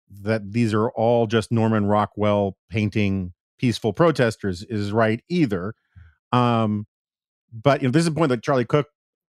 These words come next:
you know, often makes, uh, uh, British Charlie Cook, not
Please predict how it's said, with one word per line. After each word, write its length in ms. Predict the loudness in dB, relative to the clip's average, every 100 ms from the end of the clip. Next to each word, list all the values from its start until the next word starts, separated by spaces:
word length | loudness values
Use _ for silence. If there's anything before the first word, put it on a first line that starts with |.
| _ -6
you 120 | -2
know, 140 | 2
often 280 | 2 2 0
makes, 460 | 2 0 -4 -20 -10 -4
uh, 520 | -2 -2 -4 -6 -10 -16 _ _ -16
uh, 80 | -14
British 320 | -2 2 2 0
Charlie 240 | 0 0
Cook, 240 | -2 -4 -2
not 180 | -4